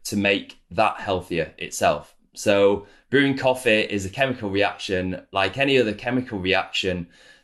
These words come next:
the amount of polyphenols that leave the beans and are absorbed into the cup of coffee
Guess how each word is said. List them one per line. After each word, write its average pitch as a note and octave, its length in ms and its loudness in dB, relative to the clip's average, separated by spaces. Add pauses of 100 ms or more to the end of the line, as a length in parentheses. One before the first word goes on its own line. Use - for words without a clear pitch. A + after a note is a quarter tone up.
the G#2+ 600 4
amount A#2 440 2
of G#2 220 -2
polyphenols A2+ 1000 0
that F#2+ 280 0
leave A#2+ 360 2
the G#2 80 -4
beans G#2 600 -2
and G2 180 -4
are G2 80 2
absorbed G2 440 2
into G#2 260 -4
the F2 60 -10
cup F#2+ 200 -14
of F2+ 140 -16
coffee F2+ 480 -2